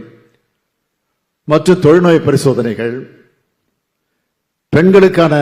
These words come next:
கருப்பை வாய் புற்றுநோய் மற்றும் மார்புகர புற்றுநோய் கண்டறியக்கூடிய சோதனைகளும் செய்யப்பட இருக்கு. இந்த முகாமோட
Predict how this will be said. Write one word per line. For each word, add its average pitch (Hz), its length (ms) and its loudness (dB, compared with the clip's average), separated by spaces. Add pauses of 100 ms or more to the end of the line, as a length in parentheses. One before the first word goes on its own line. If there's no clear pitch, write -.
(200)
கருப்பை 160 360 2 (1200)
வாய் 151 300 -2
புற்றுநோய் 139 500 -2 (160)
மற்றும் 120 360 -6
மார்புகர 127 560 -2 (240)
புற்றுநோய் 120 500 -6 (1700)
கண்டறியக்கூடிய 156 720 2
சோதனைகளும் 143 500 -2
செய்யப்பட 120 380 -10
இருக்கு. 92 200 -20 (1900)
இந்த 165 160 0 (120)
முகாமோட 196 420 0